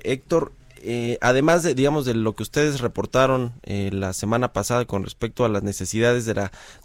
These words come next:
de, del presupuesto para la reforma educativa, para el sector de educación en México, que parece que no alcanzan, quiero primero preguntarte sobre, sobre una, eh, un dato importante que también salió,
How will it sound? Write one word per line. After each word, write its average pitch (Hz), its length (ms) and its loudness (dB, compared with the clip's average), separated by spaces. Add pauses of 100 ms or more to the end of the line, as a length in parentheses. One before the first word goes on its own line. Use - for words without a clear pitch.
de, 101 100 -2
del 92 200 -2
presupuesto 113 640 0
para 92 180 -2
la 101 140 2
reforma 120 320 -2
educativa, 117 500 -2
para - 140 -2
el 95 80 -6
sector 117 380 -4
de 117 100 0
educación 101 500 -4
en 113 120 -2
México, 120 400 -4
que - 100 -10
parece 107 360 -4
que 104 100 -6
no 113 80 0
alcanzan, 113 420 -2 (340)
quiero 208 200 2
primero 165 320 2
preguntarte 131 760 0
sobre, 107 460 -4
sobre 110 300 -2
una, 139 440 0 (260)
eh, 101 120 -4
un 135 180 0
dato 135 560 2
importante 110 640 -2
que 104 100 -6
también 110 240 -2
salió, 113 360 0